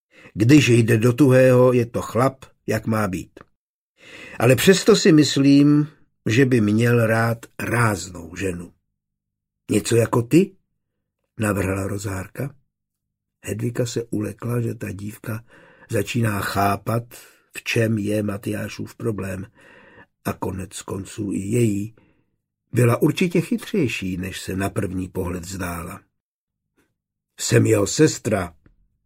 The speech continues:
upozornila jí proto přísně. "Tak jsem to nemyslela, má drahá," omlouvala se ihned. "Takže ty si myslíš, že ho neurazím, pokud mu začnu mluvit do jeho práce?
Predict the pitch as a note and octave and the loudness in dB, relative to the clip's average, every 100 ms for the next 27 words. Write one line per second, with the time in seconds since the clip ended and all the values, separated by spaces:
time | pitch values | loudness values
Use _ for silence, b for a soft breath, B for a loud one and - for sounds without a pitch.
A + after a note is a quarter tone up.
0 | _ _ - - A2 G2+ G2+ G2 G2 F#2+ | _ _ -8 -2 -4 -2 -4 -6 -6 -6
1 | F#2+ F#2 F#2+ F#2 _ - F2+ - E2 - | -8 -8 -10 -12 _ -10 -10 -10 -12 -10
2 | G#2+ F2+ - G2 G2 _ _ B B B | -12 -12 -14 -14 -16 _ _ B B B
3 | B B A2+ G#2+ A#2+ A2+ - D3+ - D3 | B B -6 -6 -6 -10 0 0 2 0
4 | A2 F2+ F#2+ C#3+ - G2+ F#2+ F2+ F2 F2 | 0 -4 0 0 0 -8 -8 -6 -8 -10
5 | F2 A2 G2+ F#2 F#2 F#2 _ _ _ _ | -6 -4 -2 -2 -6 -10 _ _ _ _
6 | _ A2 G#2+ G2 G2 F#2+ F2+ - - E2 | _ -2 -2 -4 -6 -8 -10 -12 -10 -10
7 | F2 F2+ _ _ _ _ _ _ - B | -10 -14 _ _ _ _ _ _ -20 B
8 | B B C3+ B2 C3+ C3 D#3 - D3 C3 | B B 4 6 6 6 4 6 6 6
9 | - C3+ B2+ A#2 G#2+ A#2 A2+ A2+ A#2 A2+ | 4 2 4 2 2 4 4 2 2 2
10 | A2+ G#2+ B2 G#2+ A2+ A#2 A#2 A2 G#2 G#2+ | 0 2 0 0 -4 -2 0 -2 -2 -4
11 | A#2 A2+ G#2+ _ _ _ A2+ B2+ A#2+ C#3 | -2 -2 -4 _ _ _ 6 8 8 4
12 | D3 A2+ G#2+ A2+ A#2+ A2 F#2+ F#2+ - D3 | 2 -2 0 0 -2 -2 -2 -6 -6 -8